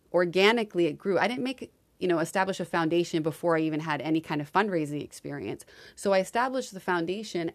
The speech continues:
afterward where I saw, okay, here is something where people trust what it is that we do. They trust the voice. They know it's transparent. I do the work that I'm supposed to be doing.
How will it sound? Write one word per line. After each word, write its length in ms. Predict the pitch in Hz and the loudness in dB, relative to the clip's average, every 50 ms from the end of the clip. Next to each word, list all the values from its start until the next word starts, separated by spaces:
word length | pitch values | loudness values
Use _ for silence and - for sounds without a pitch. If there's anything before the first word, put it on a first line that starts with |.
| - | -2
afterward 680 | - 220 269 302 - - 233 190 160 151 135 131 135 151 | -2 -2 -2 -4 -6 -6 -4 -4 -2 -2 -4 -4 -4 -4
where 140 | 165 175 | -4 -4
I 60 | 180 175 | -4 -4
saw, 180 | - - 214 | -4 -4 -4
okay, 400 | - 269 254 - - 208 208 208 | -2 -4 -4 -4 -6 -6 -6 -6
here 280 | 202 - - 262 262 254 | -8 -8 -6 -4 -2 -2
is 140 | 247 220 - | -2 -2 -2
something 320 | - 202 196 - 208 190 | -2 -4 -4 -2 -2 -2
where 100 | 180 165 | -2 -4
people 340 | 170 - 214 185 - 156 147 | -4 -6 -8 -8 -6 -8 -8
trust 440 | - - - - 240 240 - - - | -8 -6 -2 0 0 0 -2 -6 -6
what 200 | 208 196 180 170 | -4 -4 -2 -2
it 100 | 156 165 | 0 0
is 200 | 185 185 170 156 | -2 -2 0 0
that 200 | 175 165 - - - - - - - - | 0 0 0 -2 -8 -20 -20 -20 -10 -4
we 120 | - 151 151 | -2 -2 0
do. 440 | 147 160 208 233 240 240 233 226 220 - - - - _ _ _ | 0 0 -2 0 0 0 -2 -4 -6 -10 -16 -20 -20 _ _ _
They 120 | - 165 - | -4 -4 -4
trust 340 | - - 202 185 - - | -2 -4 -4 -4 -2 -2
the 100 | - 165 | -2 -2
voice. 520 | 160 151 165 185 214 214 214 214 208 - - _ - _ _ _ | -2 -2 0 0 2 2 0 -2 -4 -10 -16 _ -20 _ _ _
They 140 | - 180 175 | 2 2 4
know 380 | 175 180 180 185 180 180 - - _ _ _ - | 4 4 4 4 4 2 0 -4 _ _ _ -14
it's 220 | 156 - - - | -14 -12 -10 -10
transparent. 880 | - - - 180 160 151 - - - - 208 208 208 208 208 208 208 - - | -8 -4 -2 -2 -2 -2 -4 -6 -4 -2 0 0 0 0 0 -2 -4 -4 -2
I 100 | 151 165 | -2 0
do 200 | 151 143 180 190 | 0 -2 -2 -2
the 100 | 175 175 | -2 -2
work 260 | 165 165 180 180 - | 0 0 0 0 -2
that 120 | - 185 180 | -2 -2 -2
I'm 100 | 165 165 | -2 -4
supposed 400 | - - - 175 170 165 - - | -6 -6 -4 -2 -2 -2 -4 -6
to 60 | 151 | -4
be 140 | 147 151 147 | -4 -4 -2
doing. 520 | 143 151 175 190 196 202 208 214 214 | -2 -2 -2 -2 -2 -2 -2 -4 -6